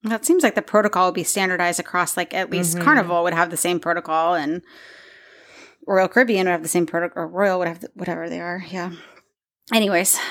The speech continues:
Speaker 1: okay.
Speaker 2: Um, all right. So
Speaker 1: Another bizarre cruise ship death story.
Speaker 2: Super,
Speaker 1: <laughs>
Speaker 2: super bizarre. Yeah.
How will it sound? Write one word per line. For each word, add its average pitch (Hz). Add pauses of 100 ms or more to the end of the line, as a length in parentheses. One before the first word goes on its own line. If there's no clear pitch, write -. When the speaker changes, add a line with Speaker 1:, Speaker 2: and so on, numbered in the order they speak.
(180)
Speaker 1:
okay. 180 (760)
Speaker 2:
Um, 175
all 170
right. 135
So 175
Speaker 1:
Another 226
bizarre 190
cruise 180
ship 165
death 143
story. -
Speaker 2:
Super, 214
Speaker 1:
<laughs> -
Speaker 2:
super 185
bizarre. 143 (120)
Yeah. -